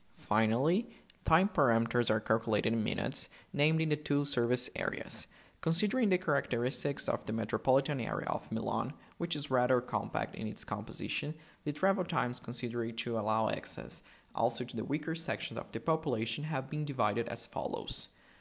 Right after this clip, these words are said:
Pedestrian isochrones, metric distance evaluated with speed, pedestrian four kilometers per hour, time two point five, five,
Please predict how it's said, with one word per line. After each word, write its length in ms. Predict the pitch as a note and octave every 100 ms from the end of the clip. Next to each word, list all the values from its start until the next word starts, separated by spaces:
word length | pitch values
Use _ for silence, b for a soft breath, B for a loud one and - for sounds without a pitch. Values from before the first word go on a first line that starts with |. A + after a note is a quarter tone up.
| b -
Pedestrian 460 | E3+ G3 - F3+
isochrones, 760 | C#3 G2+ - - - C#2 - - -
metric 440 | C#3+ E3+ F#3+ F3+ -
distance 400 | B2+ - C3 A#2+
evaluated 680 | A2+ A2 A2 A2 - -
with 420 | - G1+ - - - b
speed, 540 | - - A2+ A2+ D#3 - B B -
pedestrian 560 | G#2+ E2 - - - -
four 260 | - D#3
kilometers 540 | D#3+ C3 A2 A2 - -
per 160 | -
hour, 400 | - - - F#3 - - _ _
time 400 | - E3 - - - -
two 140 | - D#3
point 240 | F3 E3+
five, 360 | - A2 A2+ - -
five, 500 | - A#2+ A2+ A#2+